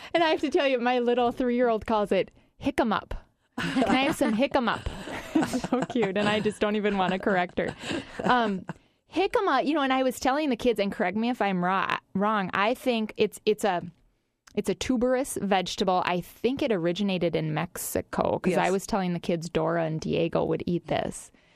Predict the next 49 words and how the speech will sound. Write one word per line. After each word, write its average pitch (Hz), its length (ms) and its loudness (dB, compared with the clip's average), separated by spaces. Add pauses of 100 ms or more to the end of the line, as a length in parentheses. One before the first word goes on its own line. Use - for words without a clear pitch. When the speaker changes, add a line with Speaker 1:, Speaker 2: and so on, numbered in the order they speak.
(220)
Speaker 1:
the 196 100 2
first 190 400 0
day 185 180 2
that 165 160 0
we 165 120 0
tried 156 360 0
it, - 120 -2
and 175 100 -2
so 180 120 0
that 185 280 0
was 185 160 -2
cool 165 400 0
to - 140 -4
them. 113 340 -4 (460)
Um, 185 460 -2 (520)
yeah, 339 300 2
it's 254 220 0
kind 339 340 -2
of, 320 200 0 (100)
I 311 260 2
love 220 300 0
it. 208 160 0
It's, 185 260 -4 (680)
when 247 240 2
Speaker 2:
Yes, 277 60 -2
Speaker 1:
you 330 60 0
Speaker 2:
I 359 60 -2
do 349 140 -2
too. - 240 -2
Speaker 1:
peel 339 240 2
it, 359 180 0
it's 311 220 -2
white. 226 440 2
It 254 140 0
kinda 254 400 -2
looks 233 240 0
like 220 180 0
a 233 60 2
potato, 214 400 0
and 214 100 0
I 190 60 0
suppose 226 320 -2
it's 247 100 -4
kind 220 220 0
of 196 80 0
in 202 100 2
that 190 200 0
family. 190 480 2
Speaker 2:
It 247 40 0